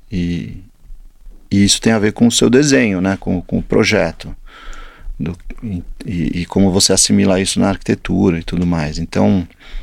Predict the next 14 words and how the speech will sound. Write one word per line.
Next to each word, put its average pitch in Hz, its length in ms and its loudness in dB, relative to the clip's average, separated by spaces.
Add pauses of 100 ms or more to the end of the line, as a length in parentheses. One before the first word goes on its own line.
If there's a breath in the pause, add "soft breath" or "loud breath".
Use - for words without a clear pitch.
(560 soft breath)
esse 98 320 0
é, 107 180 0
esse 95 180 0
é - 20 2
um 104 100 4
desafio 101 460 2
constante 101 600 2
que - 80 -4
a 87 40 2
gente 85 240 -2
tem 87 200 0
lá 76 160 -2
pra 85 140 -8
fazer. 80 400 -2